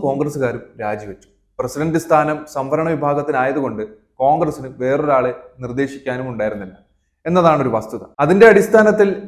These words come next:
എൽ ഡി എഫിലെ സി പി കാർത്തികയെ പ്രസിഡന്റായി തെരഞ്ഞെടുക്കുകയും ചെയ്തു. നിലവിൽ എൽ ഡി എഫിന് ഏഴ് സീറ്റും ബി ജെ പിക്ക് ഒരു സീറ്റുമുണ്ട്. എട്ട് വാർഡുകളിൽ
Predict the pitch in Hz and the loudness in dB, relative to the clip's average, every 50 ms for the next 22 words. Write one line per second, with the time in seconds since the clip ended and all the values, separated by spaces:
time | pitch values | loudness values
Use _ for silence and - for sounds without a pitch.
0 | 151 151 151 165 180 185 170 185 180 185 175 156 - - - - - 151 160 156 | 0 0 4 6 6 6 6 6 4 2 2 0 -2 -6 -12 -12 -6 -4 -4 -4
1 | 156 175 170 160 151 - - - 131 135 147 151 - 175 156 143 127 117 110 110 | -2 -2 -2 -2 -4 -4 -2 2 4 4 4 2 0 -4 -2 -2 -2 -2 -2 -6
2 | - - - _ - 127 135 - 156 160 170 151 147 139 135 139 - 127 120 131 | -8 -14 -18 _ -6 -6 -4 -2 -2 -2 0 0 0 0 0 -2 -2 -4 -4 -2
3 | 147 151 143 120 117 113 110 110 110 110 - - _ _ 113 104 92 - - _ | -2 -4 -4 -4 -6 -8 -12 -12 -14 -14 -16 -20 _ _ -12 -12 -12 -14 -18 _
4 | _ 151 170 190 214 226 240 233 220 - - - 156 170 190 190 220 226 220 220 | _ 2 6 6 8 8 8 6 2 0 2 4 6 6 6 6 6 6 6 4
5 | 202 208 208 208 214 - - 135 143 151 170 196 202 185 - 156 151 139 156 143 | 4 2 2 0 -2 -4 -4 0 2 4 4 4 4 2 0 0 -2 -2 -2 -4
6 | 143 147 - 131 127 135 143 156 151 156 156 143 - 127 110 - 123 - - - | -6 -8 -10 -6 -2 0 0 2 2 2 0 0 -2 -4 -8 -8 -12 -14 -10 -6
7 | 127 139 139 127 123 120 104 - 117 104 92 90 - _ _ - 143 143 - 226 | -4 -4 -4 -4 -6 -8 -10 -8 -10 -10 -12 -12 -18 _ _ -6 -6 2 4 6
8 | 208 190 185 185 180 190 202 202 190 180 175 | 8 8 8 8 8 6 6 6 6 4 4